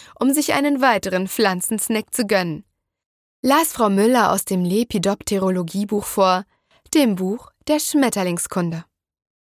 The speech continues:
Erstaunlich, diese Natur. Die erste Mahlzeit der kleinen Raupe ist bereits gesund. Alle Ernährungsexperten dieser Welt sind an dieser Stelle ganz sicher stolz. Clean Eating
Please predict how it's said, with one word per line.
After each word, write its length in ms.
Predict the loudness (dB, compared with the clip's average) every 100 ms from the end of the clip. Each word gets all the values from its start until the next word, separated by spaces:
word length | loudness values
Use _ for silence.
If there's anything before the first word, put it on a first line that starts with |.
| _ _ _ _ _ _ _ _ _ _ -2
Erstaunlich, 800 | 0 0 -2 0 0 2 -2 -2
diese 220 | -4 -2
Natur. 520 | -2 -2 -2 -2 -4 _ _ _ _ _ _ -20 -18 -6 -2
Die 140 | 0
erste 360 | 2 0 0 2
Mahlzeit 480 | 2 2 0 -2
der 100 | -2
kleinen 460 | -4 -4 -2 0 0
Raupe 280 | 0 0 -2
ist 120 | -2
bereits 300 | -2 -2 -2
gesund. 440 | 0 0 0 -4 -12 _ _ _ _ _ _ _ _ -2
Alle 260 | 2 4 2
Ernährungsexperten 1080 | 2 2 2 2 -2 -4 -4 -2 -2 -2
dieser 260 | -2 0 0
Welt 360 | 2 2 0 -6 -18
sind 240 | -4 -4 -2
an 180 | -2 0
dieser 300 | 2 2 0
Stelle 320 | 2 2 2
ganz 220 | 0 -2
sicher 200 | -4 -4
stolz. 520 | -2 0 0 -4 -12 _ _ _ _ _ _ -10
Clean 500 | 0 4 6 6 2
Eating 560 | 4 2 4 2 2